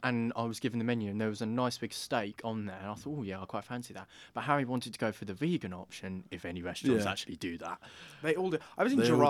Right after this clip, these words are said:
Speaker 3: Giraffe in Portsmouth, and they had a whole section of vegan steak.
Speaker 2: Most, most, most. Re-, if you look at restaurants these days and have their menus, most often have buttons at the bottom where you can tick it, and it'll say, it'll just only show the vegan options.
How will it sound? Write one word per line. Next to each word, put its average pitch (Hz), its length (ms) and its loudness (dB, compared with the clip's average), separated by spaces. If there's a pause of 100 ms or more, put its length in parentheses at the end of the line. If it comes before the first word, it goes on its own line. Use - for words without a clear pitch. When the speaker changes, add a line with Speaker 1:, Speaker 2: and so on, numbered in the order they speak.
Speaker 3:
Giraffe 110 300 -2
in 139 120 -6
Portsmouth, 131 520 -2
and 139 100 -4
they 143 80 -2
had 160 140 -2
a - 20 -2
whole 156 140 0
section - 400 -8
of 117 80 -12
vegan 127 240 -10
steak. 143 120 2
Speaker 2:
Most, 156 440 12
most, 156 420 10
most. 156 340 10 (400)
Re-, 147 140 10
if 175 240 8
you 202 160 8
look 175 160 8
at 170 60 8
restaurants 156 400 6
these 135 220 8
days 110 420 4 (280)
and 131 160 4
have 123 120 -2
their 127 100 6
menus, 131 500 8
most 143 680 10
often 117 560 4 (240)
have 113 200 -2
buttons 120 300 6
at 113 60 -2
the 113 60 -4
bottom 107 340 2
where 113 100 2
you 113 60 0
can 110 160 -6
tick - 320 -2
it, 85 60 -4
and 104 100 -4
it'll 107 120 -4
say, 107 240 -4
it'll 113 160 -8
just 110 280 -6
only 117 240 0
show 110 180 0
the 107 80 -4
vegan 104 240 -2
options. 95 420 -4